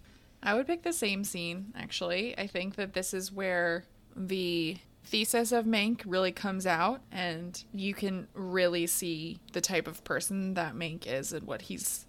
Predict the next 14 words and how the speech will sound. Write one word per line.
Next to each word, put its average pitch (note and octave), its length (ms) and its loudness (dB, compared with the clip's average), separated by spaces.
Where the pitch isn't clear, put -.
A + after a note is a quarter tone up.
been G3 180 4
struggling G3+ 520 2
with. B3+ 300 0
But G3 80 0
also, F#3 340 2
I F3+ 80 6
think F#3 260 -4
Gary F#3+ 340 2
brings F3+ 580 -4
a A3 80 8
lot G#3+ 260 8
of A3+ 120 2
flair F3+ 760 4
and F#3 540 -2